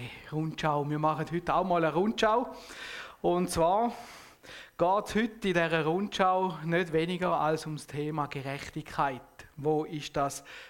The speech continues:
Gerechtigkeit? Und wir wollen das mal ein bisschen hineinschauen, die Gerechtigkeit, wie sie in der Rundschau üblich ist,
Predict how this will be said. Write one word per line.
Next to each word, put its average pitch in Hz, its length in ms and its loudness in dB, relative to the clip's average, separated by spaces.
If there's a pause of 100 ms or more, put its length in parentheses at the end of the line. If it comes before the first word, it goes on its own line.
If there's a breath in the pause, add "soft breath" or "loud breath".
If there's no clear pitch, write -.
(380 loud breath)
Gerechtigkeit? 143 1000 -6 (540 loud breath)
Und 170 120 0
wir 196 80 4
wollen 208 220 2
das 202 200 2
mal 196 220 4
ein 175 80 2
bisschen 175 200 2
hineinschauen, 185 560 2
die 156 120 -2
Gerechtigkeit, 170 1040 0
wie 175 120 0
sie 180 140 -4
in - 20 -8
der 165 100 2
Rundschau 175 420 2
üblich 180 320 0
ist, 185 200 0